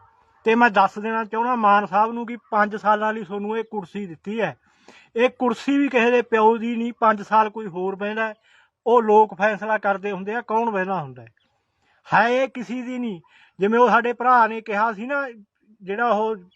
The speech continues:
ਮੈਂ ਉਹਦਾ ਨਾਂ ਭੁੱਲ ਜਾਣਾ, ਅਹ, ਕਿਹੜਾ ਮੁੰਡਾ ਉਹ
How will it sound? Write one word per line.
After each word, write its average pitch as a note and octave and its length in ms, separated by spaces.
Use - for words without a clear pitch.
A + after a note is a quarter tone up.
ਮੈਂ F#3 180
ਉਹਦਾ A#3 200
ਨਾਂ G3 260
ਭੁੱਲ A3+ 240
ਜਾਣਾ, G3+ 300
ਅਹ, - 1600
ਕਿਹੜਾ A3+ 280
ਮੁੰਡਾ G#3 340
ਉਹ G#3 320